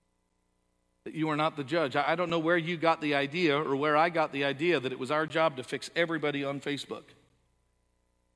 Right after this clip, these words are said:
Correct every statement that anyone has ever made. You do know that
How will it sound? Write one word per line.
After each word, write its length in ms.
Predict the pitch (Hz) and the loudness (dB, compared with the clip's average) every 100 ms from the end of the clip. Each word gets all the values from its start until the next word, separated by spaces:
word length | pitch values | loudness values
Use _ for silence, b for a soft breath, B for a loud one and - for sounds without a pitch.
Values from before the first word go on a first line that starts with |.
| _ _ - | _ _ -10
Correct 400 | 165 156 147 - - | -2 0 0 -4 0
every 500 | 180 185 185 190 196 | 2 2 0 -2 -2
statement 560 | 170 - 196 185 135 120 | -6 -2 -2 -2 -6 -10
that 120 | 143 | -6
anyone 300 | 151 160 160 | -4 -4 -4
has 120 | 160 151 | -6 -6
ever 120 | 156 | -4
made. 220 | 151 139 | -4 -4
You 80 | 190 | -2
do 140 | 285 | -2
know 180 | 202 175 | 0 0
that 120 | 143 | -2